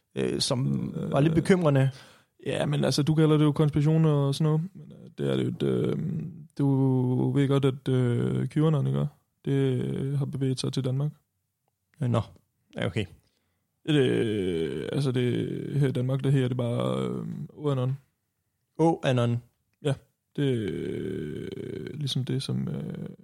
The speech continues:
Speaker 2: ham, øh, manden fra, fra Danmark, han, øh,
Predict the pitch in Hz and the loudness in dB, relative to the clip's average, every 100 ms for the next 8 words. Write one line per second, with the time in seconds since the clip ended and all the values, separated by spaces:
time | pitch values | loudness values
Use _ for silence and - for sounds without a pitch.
0 | - 156 135 123 127 135 57 50 - 62 | -18 -8 -4 0 0 -2 -4 -4 -2 -2
1 | 58 143 - - - 165 _ _ _ _ | -2 -4 -4 -6 -6 -10 _ _ _ _
2 | _ - 143 139 135 143 131 127 123 123 | _ -4 0 2 2 2 2 2 2 0